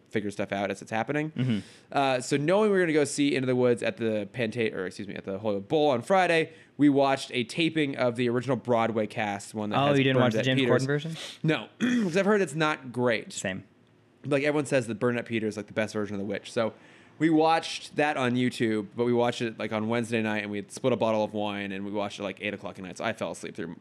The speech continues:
Speaker 1: most of it, but I got the gist of it,
Speaker 2: Mm-hmm.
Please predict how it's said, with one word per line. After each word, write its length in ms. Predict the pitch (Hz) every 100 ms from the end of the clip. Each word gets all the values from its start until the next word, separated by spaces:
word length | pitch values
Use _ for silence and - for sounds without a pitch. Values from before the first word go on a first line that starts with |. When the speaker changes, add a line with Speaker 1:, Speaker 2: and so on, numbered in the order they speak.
| -
Speaker 1:
most 340 | 120 113 113
of 80 | 160
it, 200 | 175 - - - - - -
but 100 | 160
I 20 |
got 140 | 208
the 60 | 196
gist 340 | 170 262 - 151
of 100 | 110
it, 380 | 104 - - - 127
Speaker 2:
Mm-hmm. 220 | 123